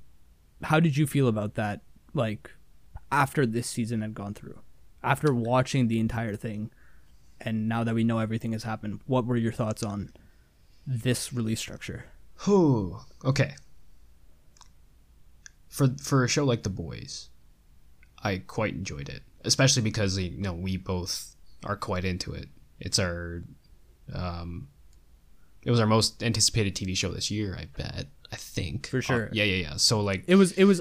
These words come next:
Speaker 1: up there, and it might have surpassed it, you know, for me
Speaker 2: Yeah.
Speaker 1: personally. But, yeah.
Speaker 2: So when you have someone like you, per se, to, to, to sort of, like, decompress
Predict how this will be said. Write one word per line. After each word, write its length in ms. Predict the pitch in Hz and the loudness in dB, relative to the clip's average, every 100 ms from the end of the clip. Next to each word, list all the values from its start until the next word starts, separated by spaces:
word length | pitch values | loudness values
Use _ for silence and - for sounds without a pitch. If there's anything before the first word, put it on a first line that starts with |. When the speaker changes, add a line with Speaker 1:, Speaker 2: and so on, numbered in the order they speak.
| - | 2
Speaker 1:
up 200 | 160 - | 0 4
there, 160 | 202 208 | 6 6
and 100 | 165 | 6
it 40 | |
might 180 | 127 131 | 4 2
have 100 | 135 | 0
surpassed 540 | 131 - 117 120 - | -2 0 0 0 -4
it, 140 | - - | -12 -8
you 120 | 113 | -6
know, 140 | 107 113 | -4 -6
for 200 | - 131 | -4 -4
me 220 | 110 - - | -4 -6 -2
Speaker 2:
Yeah. 140 | 110 | -2
Speaker 1:
personally. 140 | - 101 - | -2 -12 -14
But, 160 | 113 - | -14 -8
yeah. 80 | 110 | 2
Speaker 2:
So 160 | 131 | 4
when 200 | 120 117 | 4 4
you 100 | 123 | 2
have 240 | 113 123 120 | 4 2 4
someone 340 | 123 107 104 | 4 4 2
like 420 | 92 87 82 - - - - - - - - - - - - | 0 -2 -6 -12 -14 -20 -20 -20 -20 -20 -20 -20 -20 -20 2
you, 420 | 127 95 82 135 - | 4 4 2 -6 -6
per 140 | - 98 | -2 2
se, 360 | - 90 104 | 2 2 -2
to, 360 | 110 107 95 92 | 0 0 0 -4
to, 680 | - 117 98 92 90 90 - - - - - - | -6 -4 -4 -4 -6 -8 -10 -16 -20 -20 -14 -4
to 100 | 113 | -2
sort 200 | 110 101 | 0 0
of, 180 | 92 | 0
like, 200 | 98 92 - - - - - - - - - 120 - | -2 -4 -6 -20 -20 -20 -20 -20 -20 -20 -14 -12 -8
decompress 920 | - 120 113 110 - 101 101 - - | 2 2 4 2 2 2 2 2 0